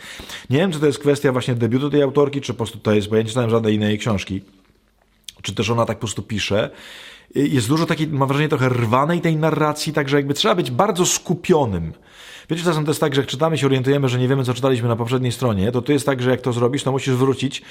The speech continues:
bo nie wiesz w ogóle, co się dzieje, nie wiesz w ogóle, o co chodzi. Jest bardzo gęsty klimat, bardzo taki, wiecie, przyziemny, taki ociekający pyłem i potem i krwią,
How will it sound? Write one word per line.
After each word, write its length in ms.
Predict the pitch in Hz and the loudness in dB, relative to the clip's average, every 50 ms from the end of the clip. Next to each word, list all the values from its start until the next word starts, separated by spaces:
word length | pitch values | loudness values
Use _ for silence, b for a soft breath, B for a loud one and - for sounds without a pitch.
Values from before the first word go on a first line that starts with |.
| B B B B B B | B B B B B B
bo 100 | 123 135 | 0 2
nie 80 | 165 | 4
wiesz 120 | 175 156 139 | 4 2 2
w 60 | 156 | 2
ogóle, 140 | 165 165 151 | 0 0 0
co 80 | 147 | -2
się 60 | 147 147 | -2 0
dzieje, 240 | 160 156 151 120 | 2 4 4 4
nie 80 | 110 135 | 4 2
wiesz 80 | 143 135 | 0 0
w 60 | 143 | 2
ogóle, 140 | 143 147 143 | 2 2 2
o 40 | |
co 120 | 139 143 127 | 2 0 0
chodzi. 380 | 113 110 92 80 - - - - _ _ _ _ _ _ _ B B B B B B B B B B B | 0 0 0 0 -4 -10 -16 -18 _ _ _ _ _ _ _ B B B B B B B B B B B
Jest 140 | 120 110 107 | -4 -2 0
bardzo 300 | 117 190 208 180 170 175 | 2 2 2 2 2 2
gęsty 460 | 127 120 156 175 170 170 - - 147 | 2 2 2 2 0 -2 -2 -2 -4
klimat, 400 | - - 143 131 123 120 110 95 | -4 -2 -2 0 2 2 2 2
bardzo 340 | 95 113 143 151 147 143 147 | 2 0 0 2 0 0 0
taki, 280 | 143 160 143 - - 135 | 0 -2 -2 -2 -4 -2
wiecie, 420 | 135 143 143 143 - 147 135 127 | 0 0 0 2 2 2 2 0
przyziemny, 800 | 123 - - - 147 135 107 98 120 127 120 113 110 104 104 95 | 0 -4 -4 -2 -2 -2 0 2 2 2 2 2 0 0 0 0
taki 300 | - 120 113 - - 131 | 0 -2 -4 -2 0 0
ociekający 1080 | 120 120 - 143 139 - 147 139 143 143 143 143 131 - - 147 147 139 139 139 127 - - - | 0 0 0 -2 -2 0 2 2 2 2 2 0 -2 -2 2 2 4 4 4 2 0 -4 -4 -2
pyłem 360 | 143 147 156 156 143 143 160 | 0 2 4 4 2 2 0
i 100 | - 139 | -4 -4
potem 380 | - - 143 143 - 151 139 135 | -2 -2 0 0 0 0 0 -2
i 60 | 123 | -4
krwią, 600 | 120 - - - - 120 110 104 98 95 92 90 | -6 -8 -12 -4 -2 0 0 2 0 -2 -4 -6